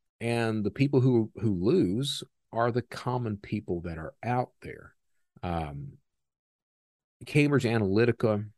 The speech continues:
these, these corporations that also engage in that, whether you're Facebook and you're using people's data, or you're, you know, you're Mark Zuckerberg, so you've decided you're gonna create the, the metaverse simply so you can have your own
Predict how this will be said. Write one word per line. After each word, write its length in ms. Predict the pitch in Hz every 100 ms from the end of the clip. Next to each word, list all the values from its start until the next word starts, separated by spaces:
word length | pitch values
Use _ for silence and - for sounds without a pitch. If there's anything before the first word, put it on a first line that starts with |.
| -
these, 460 | 92 92 92 85 87
these 200 | 95 82
corporations 840 | - 113 110 95 90 - 85 -
that 420 | 90 80 76 - - - - - _
also 400 | - 98 98 107
engage 440 | 92 82 85 85 -
in 80 | 82
that, 220 | 80 76
whether 200 | 90 87
you're 220 | 80 76
Facebook 600 | - 95 92 - 90 82
and 80 | 87
you're 260 | 80 80 - - - - -
using 280 | 95 95 92
people's 340 | 98 87 87
data, 320 | 82 90 87
or 120 | 90 85
you're, 260 | 82 82 85
you 100 | 92
know, 80 | 85
you're 160 | 80
Mark 240 | 90 101 95
Zuckerberg, 760 | - 110 101 90 90 95 95
so 100 | -
you've 160 | 90 87
decided 420 | - 104 95 90
you're 100 | 95
gonna 160 | 95 90
create 460 | - 90 90 95
the, 160 | - 82 85 -
the 100 | 95
metaverse 680 | 90 104 120 82 78 87 - - -
simply 480 | - - 135 131 117
so 160 | -
you 140 | 107 95
can 100 | 101
have 220 | 104 98
your 120 | 95 -
own 240 | 101 90